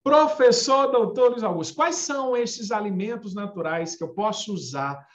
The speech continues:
para equilibrar a minha imunidade, o meu couro cabeludo e eu nunca sofrer com queda de cabelo? Ó, peraí, não é nunca sofrer com queda de cabelo.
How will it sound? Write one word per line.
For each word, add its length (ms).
para 140
equilibrar 500
a 40
minha 180
imunidade, 680
o 40
meu 140
couro 240
cabeludo 600
e 100
eu 140
nunca 600
sofrer 640
com 120
queda 180
de 60
cabelo? 280
Ó, 200
peraí, 420
não 120
é 80
nunca 400
sofrer 340
com 100
queda 180
de 80
cabelo. 340